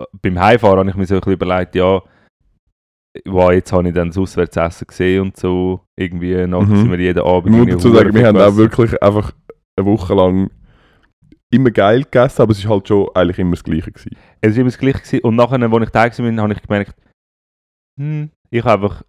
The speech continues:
Speaker 1: nicht mehr Lust, zum dort auswärts zu essen.
Speaker 2: Ja.
Speaker 1: <laughs>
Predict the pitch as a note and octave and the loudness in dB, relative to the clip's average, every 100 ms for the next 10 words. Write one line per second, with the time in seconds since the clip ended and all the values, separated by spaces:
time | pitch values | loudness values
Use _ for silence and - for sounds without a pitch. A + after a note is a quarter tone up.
0 | _ G#2+ G#2 G2+ G2 F#2+ - F#2 E2 F#2+ | _ -4 0 0 0 -2 -8 -10 -4 -4
1 | F#2 - F#2+ - F#2 F2+ - - G#2+ - | -4 -6 -10 -6 -8 -6 -10 -2 2 2
2 | B2+ - - - - - - - - - | 2 -4 -18 -20 -16 -12 -10 -10 -14 -6
3 | - - D#4 - C#4+ - | -6 -2 -4 -2 -6 -6